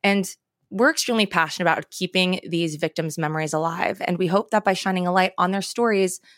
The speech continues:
someone, somewhere, might be able to provide information that will lead to the arrest of the Long Island serial killer. But beyond that, this initiative is one that demands rights for sex workers as well, because the violence they're subjected to is frankly unacceptable.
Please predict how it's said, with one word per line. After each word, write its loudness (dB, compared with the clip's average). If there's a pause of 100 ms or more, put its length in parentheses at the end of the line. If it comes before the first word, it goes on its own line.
someone, 0
somewhere, 2 (260)
might 0
be 0
able 0
to -4
provide 2
information -2
that 2
will -2
lead 2
to -6
the 0
arrest 0
of 0
the -8
Long 0
Island -2
serial -2
killer. -4 (320)
But 2
beyond 0
that, 0 (400)
this -4
initiative 0
is -2
one 2
that 0
demands -2
rights -6
for -10
sex -8
workers -4
as -10
well, 0 (380)
because 4
the 0
violence 2
they're -2
subjected -4
to -2
is -2 (380)
frankly -2
unacceptable. -2